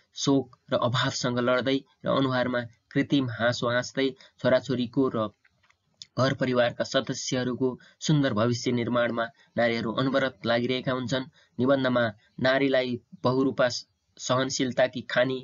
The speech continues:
र ममताकी अजस्र स्रोतका रूपमा प्रस्तुत गरिएको छ। नारीहरू कमजोर मनस्थितिका पात्रहरू पक्कै होइनन्, उनीहरूलाई कमजोर बनाइएको हो भन्दै कमजोर बनाउनेहरूका अगाडि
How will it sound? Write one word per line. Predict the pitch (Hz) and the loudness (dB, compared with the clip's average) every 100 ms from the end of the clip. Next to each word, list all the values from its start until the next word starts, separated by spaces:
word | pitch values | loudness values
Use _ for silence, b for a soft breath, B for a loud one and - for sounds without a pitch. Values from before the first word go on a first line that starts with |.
| 117 | -4
र | 117 - B B - | -4 -4 B B 0
ममताकी | 131 139 127 113 113 | 0 2 0 -2 -2
अजस्र | 123 143 - 131 120 b b | -2 -2 -2 -4 -4 b b
स्रोतका | - 139 143 - 127 | -6 0 0 0 0
रूपमा | 120 107 120 110 - | 0 0 -4 -6 -6
प्रस्तुत | 143 - 123 | -6 -4 -2
गरिएको | 127 123 120 127 | 0 0 0 -2
छ। | 131 117 - b b | -2 -2 -4 b b
नारीहरू | 123 131 131 127 113 | 0 2 0 -2 -2
कमजोर | - 127 120 143 131 | 0 0 2 2 2
मनस्थितिका | 113 127 - - - 139 127 120 b b b b _ _ _ _ _ _ _ _ - - | -2 -2 -4 -6 -2 0 0 -4 b b b b _ _ _ _ _ _ _ _ -14 -2
पात्रहरू | 139 139 139 127 123 | 0 0 0 0 0
पक्कै | 147 - 156 | -2 -2 0
होइनन्, | 139 127 131 120 - - | 0 0 -2 -6 -10 -4
उनीहरूलाई | 139 139 127 127 | 0 2 0 -2
कमजोर | 123 139 131 143 | 0 0 2 0
बनाइएको | 113 127 131 135 127 131 | 2 0 2 0 0 -2
हो | 127 | -2
भन्दै | 123 123 123 - _ - | -2 -4 -4 -8 _ 0
कमजोर | 139 135 143 | 2 2 0
बनाउनेहरूका | 107 139 139 135 127 120 120 | 0 0 0 -2 -4 -2 2
अगाडि | 117 123 120 | 2 2 0